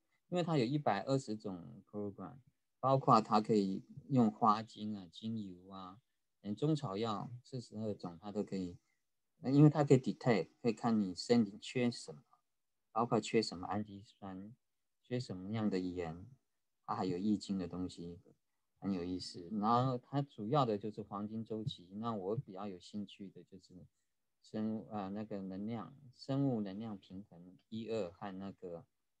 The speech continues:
和你的经络平衡一二，因为我们经-，中医可以看经络，我那边有，呃，比如说有经络仪，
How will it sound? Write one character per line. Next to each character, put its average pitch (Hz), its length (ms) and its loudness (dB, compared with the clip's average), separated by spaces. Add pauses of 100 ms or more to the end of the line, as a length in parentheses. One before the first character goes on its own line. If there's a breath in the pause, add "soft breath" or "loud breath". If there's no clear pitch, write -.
(680)
和 120 120 -6
你 95 180 -6
的 90 100 -8
经 107 240 -4
络 104 120 -4
平 165 240 -14
衡 87 240 -16
一 92 120 -16
二， 87 140 -18 (140)
因 120 160 -4
为 104 80 -4
我 87 60 -8
们 98 160 -8
经-， - 440 -8 (380)
中 117 180 -4
医 110 80 -2
可 - 140 -8
以 95 60 -4
看 107 240 -6
经 107 240 -4
络， 95 200 -4
我 90 200 -6
那 123 120 0
边 139 260 10
有， 90 240 4 (580 soft breath)
呃， 92 240 -2
比 123 180 4
如 107 80 4
说 107 400 -4
有 90 420 -14
经 143 280 -2
络 147 180 2
仪， 98 260 -6